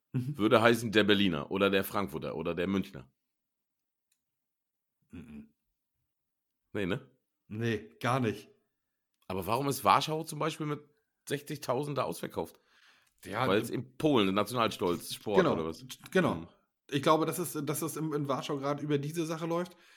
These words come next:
Speaker 1: Erstmal natürlich, das, ich glaube, das ist ja deren Nationalstadion, ne? So wie unser, wie unser Olympiastadion in
Speaker 2: Ach,
Speaker 1: Berlin.
Speaker 2: stimmt. Oder,
Speaker 1: Ne?
Speaker 2: oder genau, weil der normale Speedway-Fan in Polen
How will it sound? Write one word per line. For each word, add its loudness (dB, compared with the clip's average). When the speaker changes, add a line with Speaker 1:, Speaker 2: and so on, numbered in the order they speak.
Speaker 1:
Erstmal 0
natürlich, 0
das, -2
ich -12
glaube, 2
das -2
ist -4
ja 0
deren -2
Nationalstadion, -6
ne? -4
So -6
wie -2
unser, -2
wie -4
unser -2
Olympiastadion -4
in -2
Speaker 2:
Ach, -4
Speaker 1:
Berlin. 0
Speaker 2:
stimmt. -8
Oder, 2
Speaker 1:
Ne? -8
Speaker 2:
oder 0
genau, -2
weil 2
der 0
normale -4
Speedway-Fan -4
in -2
Polen -2